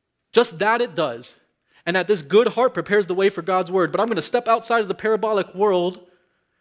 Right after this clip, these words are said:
and say in the rest of Scripture, we know that good hearts, new hearts, are the hearts that are promised by God. That he promises that someday in Ezekiel, he will take our hearts of stone and give us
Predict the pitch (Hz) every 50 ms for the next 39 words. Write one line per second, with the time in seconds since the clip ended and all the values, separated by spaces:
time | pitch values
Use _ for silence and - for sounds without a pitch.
0 | _ _ _ _ _ _ _ _ - 175 185 180 - 240 220 226 202 196 190 233
1 | 262 254 - 214 - - - 285 - - - 208 202 240 254 226 226 269 269 214
2 | 196 202 175 151 240 226 - - 269 262 185 - - 202 214 254 214 160 262 277
3 | 220 - - - 196 185 202 - - 247 226 - 208 180 156 - - 220 220 233
4 | 226 220 - - 170 202 190 185 180 170 160 139 123 120 120 - _ _ _ _
5 | _ _ _ _ _ _ _ _ _ _ _ _ _ _ _ _ _ _ _ _
6 | _ _ _ _ _ _ 185 208 247 247 - 247 254 247 240 233 - 220 190 214
7 | - - - 262 254 214 214 226 240 269 285 233 196 190 170 170 247 262 254 247
8 | 277 254 220 226 185 170 - - 247 254 285 - - 196 214 196 - 240 247 233
9 | - - 190 170 - - - - 240 247 233 175 147 147 170 - 180 175 175 226
10 | 202 196 190